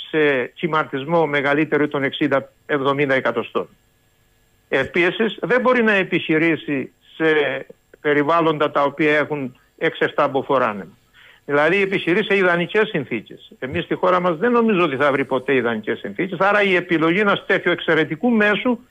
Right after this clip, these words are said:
δεν είναι για την πατρίδα μας. Και δυστυχώς η πατρίδα μας ετοιμάζεται να κάνει αγορά μέσω των ευρωπαϊκών προγραμμάτων αυτών των αεροσκαφών.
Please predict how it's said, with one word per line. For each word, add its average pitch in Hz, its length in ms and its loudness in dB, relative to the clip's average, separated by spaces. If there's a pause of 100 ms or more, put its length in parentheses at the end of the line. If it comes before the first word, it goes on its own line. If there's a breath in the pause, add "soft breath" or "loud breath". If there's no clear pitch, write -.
(220 soft breath)
δεν 240 300 0
είναι 190 160 2
για 147 160 2
την 131 80 -4
πατρίδα 107 500 -6
μας. 85 100 -20 (320)
Και 165 120 -8
δυστυχώς 160 380 -2
η - 20 -18
πατρίδα 202 400 0
μας 190 140 0
ετοιμάζεται 214 720 -2 (420)
να 175 180 -2
κάνει 208 360 0
αγορά 190 560 2
μέσω 175 360 -4
των 160 120 -2
ευρωπαϊκών 143 560 -2
προγραμμάτων 180 840 -2
αυτών 160 380 -2
των 143 160 0
αεροσκαφών. 110 640 -6